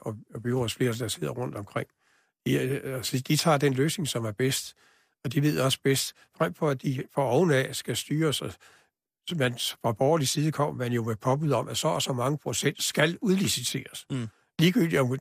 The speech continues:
Speaker 1: den enkelte kommune piver eller synger. Det går jo ikke.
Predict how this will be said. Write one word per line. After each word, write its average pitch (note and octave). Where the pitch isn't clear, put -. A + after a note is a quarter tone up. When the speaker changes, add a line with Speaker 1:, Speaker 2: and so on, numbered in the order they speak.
Speaker 1:
den B2+
enkelte E3+
kommune C#3
piver E3+
eller D3+
synger. B2+
Det D#3+
går G#3
jo C3+
ikke. B2+